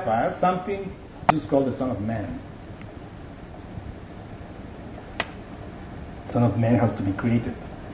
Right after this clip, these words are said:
It's the Son of the human being, the Son of Man.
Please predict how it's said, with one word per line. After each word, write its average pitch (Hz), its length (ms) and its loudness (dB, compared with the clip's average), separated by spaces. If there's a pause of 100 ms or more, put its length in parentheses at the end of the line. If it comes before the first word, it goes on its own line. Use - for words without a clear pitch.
(720)
It's 135 100 10
the 170 180 12
Son 233 540 12 (760)
of 139 100 10
the 156 80 12
human 160 380 12
being, 165 380 8
the 110 60 2
Son 143 200 10
of 117 120 6
Man. 127 480 6